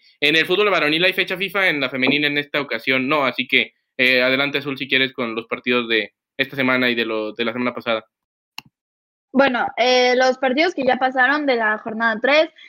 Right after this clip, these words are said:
Speaker 2: destaco mucho lo que pasó con el técnico del América y que esta Eva Espejo lo, bueno, lo acusó de insultar a sus jugadoras y él lo niega y también su auxiliar lo niega y también la jugadora Yaneli Farías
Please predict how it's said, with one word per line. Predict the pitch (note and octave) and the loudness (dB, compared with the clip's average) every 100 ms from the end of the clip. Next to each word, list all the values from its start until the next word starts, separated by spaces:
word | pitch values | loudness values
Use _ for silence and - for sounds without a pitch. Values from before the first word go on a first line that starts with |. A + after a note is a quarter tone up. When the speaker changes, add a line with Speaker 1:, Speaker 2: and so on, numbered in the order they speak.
| _ _ | _ _
Speaker 2:
destaco | C4+ C#4+ D#4 E4 | 0 2 0 0
mucho | E4+ E4+ F4+ F4 E4+ D#4+ | -2 -2 0 4 6 4
lo | C4+ A#3 | 2 0
que | A#3+ | -2
pasó | A3+ A#3+ B3+ C4 C4 | -2 -2 0 0 0
con | D4 C4 | -2 -4
el | G#3+ | -4
técnico | A3+ C4+ B3+ | -2 -2 2
del | A3 G3+ | 2 2
América | G#3+ A#3 C4 C#4 C4+ A3+ | -2 -2 2 4 4 2
y | A3 G#3+ G#3 G#3 G3+ - | -2 -2 -2 -4 -4 2
que | A3+ A3 A3 _ _ _ | 4 4 0 _ _ _
esta | _ B3 A3+ - | _ 6 6 4
Eva | A#3 A#3 | 4 2
Espejo | A#3 A#3 A#3+ A#3+ | 2 -2 2 2
lo, | G#3+ G#3 G3+ F#3+ _ _ | 6 6 4 2 _ _
bueno, | C4 A#3+ G#3+ | 0 4 4
lo | |
acusó | G#3 G#3 A3+ A#3 B3+ | 4 2 2 4 4
de | A#3+ G#3+ | 4 2
insultar | A3 A3+ G#3+ A#3 | 0 0 2 2
a | |
sus | C4 A3+ | 2 -2
jugadoras | G3 G#3+ B3+ C4+ | 2 4 4 2
y | A3 | 2
él | G#3+ G#3+ - - _ | 0 0 -6 -20 _
lo | A3+ A#3+ | -2 2
niega | C#4+ E4+ E4+ | 4 4 2
y | E4 | 2
también | A#3+ A#3+ A#3+ | 0 -2 -2
su | |
auxiliar | C4 - A#3 G#3+ G#3+ | -4 -2 -2 -2 -4
lo | G#3 | -6
niega | A3 B3 C4+ C#4 _ | -6 0 0 0 _
y | B3 A#3+ A#3 A3 | -2 0 0 -2
también | A3 A#3 A#3 | -4 -2 -2
la | |
jugadora | B3+ B3 G#3+ A3 A3 G#3+ | 2 4 6 6 6 2
Yaneli | A3+ G#3+ B3 | 0 0 0
Farías | A#3 G#3+ B3+ | 2 4 4